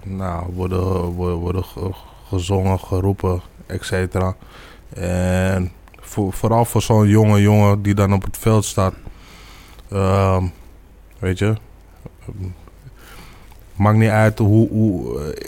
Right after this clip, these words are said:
voor mij, eh, het hele verhaal wat je me net gaf, maakt het voor mij niet, eh, eh, er zit geen nu-, nuance voor mij in. Voor mij blijft het nog steeds gewoon een jonge jongen die daar gewoon aan het voetballen is. En hij wordt, ehm,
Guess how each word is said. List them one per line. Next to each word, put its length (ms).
voor 260
mij, 340
eh, 60
het 160
hele 260
verhaal 260
wat 140
je 80
me 120
net 220
gaf, 420
maakt 180
het 100
voor 180
mij 140
niet, 200
eh, 380
eh, 60
er 80
zit 200
geen 360
nu-, 220
nuance 480
voor 200
mij 300
in. 200
Voor 200
mij 220
blijft 340
het 100
nog 160
steeds 300
gewoon 460
een 180
jonge 260
jongen 280
die 100
daar 240
gewoon 220
aan 100
het 100
voetballen 480
is. 260
En 180
hij 240
wordt, 460
ehm, 420